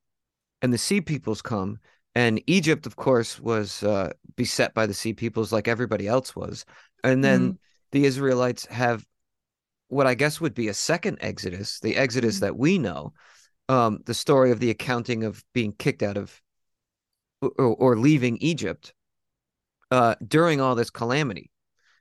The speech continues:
Speaker 1: right? During the, the, the, the Mycenaean Dark Age. And then they end up in the Levant, right? Of course, the, the,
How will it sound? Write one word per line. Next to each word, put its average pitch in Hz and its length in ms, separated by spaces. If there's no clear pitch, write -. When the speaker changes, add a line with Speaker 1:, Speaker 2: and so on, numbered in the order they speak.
Speaker 1:
right? 120 300
During 139 340
the, 117 240
the, 110 360
the, 107 380
the 104 460
Mycenaean 123 600
Dark 120 280
Age. - 340
And 120 200
then 156 160
they 135 140
end 107 140
up 101 140
in 95 60
the 85 100
Levant, 92 400
right? 107 260
Of - 140
course, 160 260
the, 151 240
the, 131 300